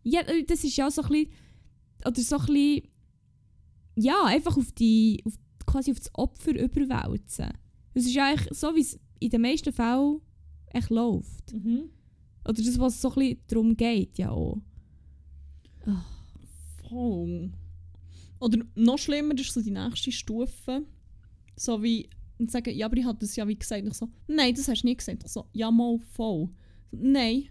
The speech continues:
Speaker 2: nein, das wüsste ich.“ So, „Ja, aber ich wüsste es ja auch, wenn ich es nicht gesagt hätte.“ Echt so das zu
Speaker 1: Mhm.
Speaker 2: behaupten.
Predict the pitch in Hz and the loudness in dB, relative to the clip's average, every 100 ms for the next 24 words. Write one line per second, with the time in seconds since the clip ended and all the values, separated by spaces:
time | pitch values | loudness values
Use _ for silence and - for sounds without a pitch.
0 | - - - 240 254 240 - 214 233 - | -14 -20 -6 -4 -2 -4 -4 -2 -4 -4
1 | 220 - - - - 226 233 208 226 214 | -6 -6 -10 -10 -8 -4 -4 -4 -2 0
2 | 214 - 220 - 220 208 214 208 - 214 | -2 -4 -6 -4 -4 0 2 2 2 -2
3 | 208 - - 208 220 - - 170 - _ | -2 -8 -4 -2 -2 -4 -8 -8 -12 _
4 | - - - - - - 220 247 - 233 | -20 -20 -20 -20 -20 -6 -4 -2 -2 0
5 | 240 233 - - 233 226 247 254 | 0 0 2 2 2 2 4 2